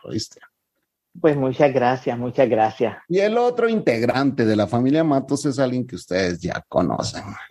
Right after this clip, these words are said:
Speaker 1: Manolo, salude a la audiencia, dejémonos de mentiras.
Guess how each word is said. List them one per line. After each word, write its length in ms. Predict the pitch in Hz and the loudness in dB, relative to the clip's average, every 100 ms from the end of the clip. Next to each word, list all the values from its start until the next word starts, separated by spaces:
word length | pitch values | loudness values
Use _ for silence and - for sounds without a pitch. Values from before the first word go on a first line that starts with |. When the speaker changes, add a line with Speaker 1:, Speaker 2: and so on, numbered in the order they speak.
| - - - - - - | -20 -18 -18 -18 -18 -4
Speaker 1:
Manolo, 800 | 165 220 233 233 220 143 101 107 | -2 0 2 2 2 2 0 -2
salude 460 | - 139 135 120 | 0 2 2 2
a 60 | 104 | 2
la 60 | 104 | 0
audiencia, 480 | 104 110 98 - 90 | 0 -2 -2 -2 -2
dejémonos 400 | - 90 87 80 | -2 -4 -4 -4
de 60 | |
mentiras. 800 | 82 87 65 58 - - - - | -4 -2 0 0 -2 -6 -8 -12